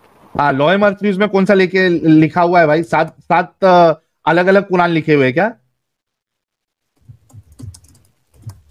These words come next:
चालाकी देखो इनकी जरा।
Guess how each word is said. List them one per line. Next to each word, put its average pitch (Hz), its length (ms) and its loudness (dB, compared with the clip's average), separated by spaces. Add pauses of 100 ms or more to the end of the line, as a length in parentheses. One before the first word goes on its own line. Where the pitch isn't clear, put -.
(1600)
चालाकी 185 500 0
देखो 226 260 2
इनकी 147 240 0
जरा। 135 360 -2